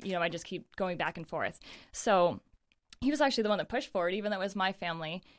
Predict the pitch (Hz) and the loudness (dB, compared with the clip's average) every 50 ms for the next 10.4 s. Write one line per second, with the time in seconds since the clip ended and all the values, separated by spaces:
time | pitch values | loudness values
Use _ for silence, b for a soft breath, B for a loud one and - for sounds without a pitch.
0 | b b b - 190 180 175 170 165 147 143 151 139 160 170 190 175 - 175 165 | b b b -6 -4 -2 0 0 0 0 0 -2 -6 -8 -8 -10 -6 -2 -2 0
1 | 151 - - - 180 185 196 - - _ 185 185 185 185 170 170 170 190 190 190 | -2 -2 -4 -8 -10 -10 -10 -10 -10 _ -8 -6 -4 -2 -2 -2 -2 -2 -4 -4
2 | - 202 175 175 165 - - 143 - - 196 226 - 277 277 277 - - - - | -4 -6 -6 -8 -10 -10 -10 -10 -8 -8 -6 -4 -2 -2 -2 -4 -6 -8 -10 -10
3 | - - 180 160 156 151 131 131 - - - 196 170 170 - 185 180 - 175 170 | -10 -8 -6 -6 -6 -6 -6 -8 -8 -10 -10 -10 -10 -8 -8 -8 -8 -8 -10 -8
4 | - 247 262 262 254 269 269 233 202 175 - - 170 165 156 - 185 180 - - | -4 -4 -4 -2 -2 -2 -4 -4 -4 -6 -8 -8 -8 -8 -6 -6 -6 -6 -6 -10
5 | - - 208 196 208 - - - b b b b b b - 165 - - 185 185 | -6 -4 -4 -4 -4 -6 -10 -14 b b b b b b -12 -10 -6 -2 0 0
6 | 185 185 - 190 175 170 170 175 175 B B B B B B _ _ _ - 440 | 0 0 0 0 2 2 2 0 -4 B B B B B B _ _ _ -6 -4
7 | - 349 277 262 254 247 - - 311 302 349 302 - - 214 180 180 165 - b | -2 2 4 4 4 4 4 2 0 0 -2 -4 -4 -2 -2 -2 -2 -2 -4 b
8 | b b b b b _ 208 - 208 185 151 180 214 214 220 190 175 - 190 175 | b b b b b _ -2 0 2 2 2 2 2 2 2 2 2 0 -2 -4
9 | 165 170 - 233 277 311 240 190 160 - - 143 147 151 156 - 92 104 - 180 | -4 -4 -2 0 0 2 2 0 -4 -4 -6 -6 -6 -6 -6 -6 -6 -6 -6 -8
10 | 180 - 208 180 160 160 - - | -8 -4 -4 -4 -4 -4 -8 -14